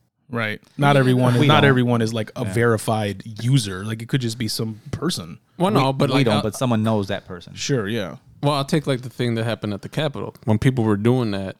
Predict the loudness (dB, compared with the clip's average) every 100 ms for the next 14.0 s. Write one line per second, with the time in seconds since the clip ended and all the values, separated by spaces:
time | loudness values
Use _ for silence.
0 | -4 -2 -2 -4 -6 _ _ _ 0 2
1 | 2 -2 -4 -6 _ 2 2 4 2 2
2 | 4 6 4 4 2 2 0 0 -2 -2
3 | -4 -8 -16 _ -6 -4 -2 -2 -2 -2
4 | 0 -2 -2 -4 -4 -6 -6 -10 -10 -6
5 | -4 -4 -6 -10 -10 -2 0 0 -2 -6
6 | -4 0 0 -2 -4 -6 -2 -2 -2 -4
7 | -6 -6 -4 -4 -4 -4 -2 -2 -2 -6
8 | -8 -6 -6 -6 -6 -6 -6 -6 -8 -10
9 | -12 _ _ _ -6 -6 -8 _ 4 6
10 | 8 6 2 2 2 4 2 2 -2 -4
11 | -4 -6 -6 -6 -8 -12 -16 _ _ _
12 | -4 -4 -4 -10 _ -4 0 2 2 2
13 | -2 -4 -6 -2 -2 -2 -4 -6 -6